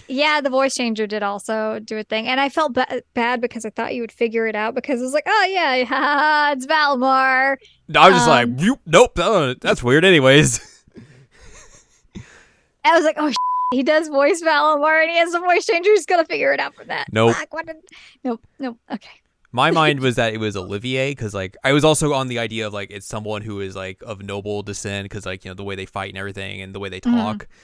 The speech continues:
Speaker 2: makes
Speaker 1: Mm-hmm.
Speaker 2: it that. So I was like, "Well, he's disappeared, so it wouldn't be, it wouldn't surprise me if he's doing some weird thing."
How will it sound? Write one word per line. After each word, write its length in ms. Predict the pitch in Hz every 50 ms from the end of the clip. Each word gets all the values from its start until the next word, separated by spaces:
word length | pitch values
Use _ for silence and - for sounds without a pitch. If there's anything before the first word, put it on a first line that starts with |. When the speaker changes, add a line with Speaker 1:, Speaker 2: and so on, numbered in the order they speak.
| _ _ _ _ _ _
Speaker 2:
makes 220 | 254 - 117 110
Speaker 1:
Mm-hmm. 100 | 107 131
Speaker 2:
it 60 | 127 120
that. 240 | 131 131 131 110
So 80 | 107 113
I 20 |
was 60 | 104 98
like, 180 | 101 95 - -
"Well, 120 | 117 117
he's 120 | 127 143 135
disappeared, 540 | 117 147 139 - 120 - - 117 117 113 110
so 100 | - 113
it 20 |
wouldn't 200 | 113 120 113 104
be, 160 | 107 110 107
it 60 | 131
wouldn't 420 | 135 147 160 151 139 143 120 104 -
surprise 480 | - 120 - - - 107 113 123 123
me 120 | 135 131 131
if 80 | 127 -
he's 180 | 131 123 117 110
doing 220 | 120 123 127 123
some 240 | 117 - 123 110 101
weird 300 | 101 110 113 120 123 117
thing." 580 | - - 117 117 120 123 127 131 135 135 135 127